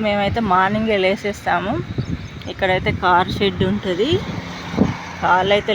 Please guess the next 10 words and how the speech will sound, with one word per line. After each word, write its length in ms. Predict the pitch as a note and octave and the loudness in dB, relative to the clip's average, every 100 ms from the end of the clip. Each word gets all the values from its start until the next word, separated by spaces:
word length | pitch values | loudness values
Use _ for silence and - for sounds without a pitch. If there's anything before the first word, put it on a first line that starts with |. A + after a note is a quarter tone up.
| F#3+ | 2
లేవనుకోండి 640 | F#3+ F#3+ F#3 F3+ F3+ G#3 C#4+ | 2 0 -2 -4 -4 -2 -4
ఇప్పుడైతే, 480 | - F#3 F#3 F3+ C#4 A4+ - - - - - - - - G#3+ | -2 -2 -2 0 0 0 -6 -16 -20 -20 -20 -20 -20 -10 -4
కానీ 220 | G#3 C4+ D#4 | -2 0 0
కార్ 260 | G3+ G3 G3 F#3+ | 4 4 2 0
షెడ్ 300 | G#3 F3+ A3+ E4 - - - - - - - - - - - - - - - - - - - - - - - F#3 | -2 0 0 -2 -6 -10 -2 -2 -2 -6 -8 -12 -16 -20 -16 -16 -14 -14 -14 -16 -18 -18 -18 -18 -16 -18 -12 -8
ఉంటుంది. 400 | F#3+ - - - - - - - - - - - - - - - - - - - | 2 6 6 6 4 2 0 0 4 4 2 -4 -4 -10 -14 -16 -10 -2 0 2
ఇలా 120 | F#3 E3+ F#3 | 4 4 4
కార్లు 260 | F3 F3 F#3 | 4 4 2
పెట్టేసుకుంటారు. 840 | F3+ E3+ E3+ F3+ - - E3 G3 E4 F4 - - - - - - - - - - - - F#3+ | 0 0 2 0 0 -2 -2 -2 -4 -4 -8 -6 -2 0 2 4 4 6 6 6 6 4 4
చాలా 280 | F#3+ F3 | 2 2